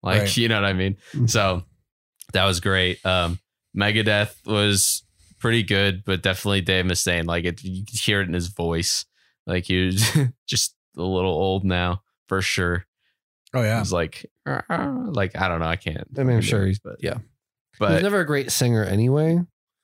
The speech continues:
Speaker 3: So, like, I'm sure it's not getting any better.
Speaker 1: Yeah,
Speaker 3: <laughs> So
Speaker 1: yeah.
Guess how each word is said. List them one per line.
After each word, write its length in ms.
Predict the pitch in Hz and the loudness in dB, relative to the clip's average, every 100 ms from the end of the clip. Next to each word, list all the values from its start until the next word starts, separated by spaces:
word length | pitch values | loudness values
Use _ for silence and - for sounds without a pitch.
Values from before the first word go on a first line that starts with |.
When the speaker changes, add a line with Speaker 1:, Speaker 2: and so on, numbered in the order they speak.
| _ _ - | _ _ -4
Speaker 3:
So, 200 | 117 95 | 0 2
like, 200 | 92 98 | 0 -2
I'm 60 | 110 | -4
sure 180 | - 101 | -2 -4
it's 120 | - | -4
not 120 | 104 | -4
getting 180 | 101 98 | 0 0
any 100 | 98 | 0
better. 540 | - 101 131 208 180 _ _ _ _ _ _ | 0 0 2 0 -2 _ _ _ _ _ _
Speaker 1:
Yeah, 460 | 117 113 101 92 107 | 0 2 4 4 2
Speaker 3:
<laughs> 20 | |
So 140 | 104 - | 0 -2
Speaker 1:
yeah. 320 | 98 85 - | 0 0 -2